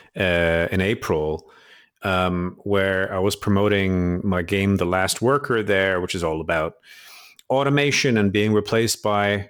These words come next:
by robots and ultimately being the last human left in this fulfillment center in this case, and, uh, of the story in the game. Uh, but in order to sort of help promote my game, I had a robot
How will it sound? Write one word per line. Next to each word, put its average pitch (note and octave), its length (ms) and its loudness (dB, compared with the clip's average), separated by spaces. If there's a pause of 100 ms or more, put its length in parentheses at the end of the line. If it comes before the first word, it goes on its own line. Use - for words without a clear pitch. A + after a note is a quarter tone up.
(140)
by A2 160 2
robots G#2 760 0
and G2+ 100 2
ultimately G#2+ 440 -4
being G2+ 260 0
the G2 80 0
last G2+ 440 -2
human G#2 260 4
left G2 440 0
in F#2+ 200 2
this F#2+ 380 0
fulfillment B2 540 0
center G#2+ 340 0
in G2+ 100 2
this G2 160 2
case, - 520 -2 (100)
and, G2+ 180 0
uh, G2 260 -2
of G#2 100 -2
the G#2 80 -4
story A2 340 2
in G#2 60 0
the G#2+ 80 0
game. G#2 280 0 (600)
Uh, A2 240 0 (100)
but B2 300 -2
in B2+ 120 2
order D3 160 4
to A#2+ 360 2
sort A2+ 140 0
of G2+ 60 -2
help A#2+ 220 -2
promote C3 380 0
my G#2 340 2
game, G#2 460 0
I G2 100 2
had G#2+ 160 0
a G#2 60 2
robot G#2+ 500 0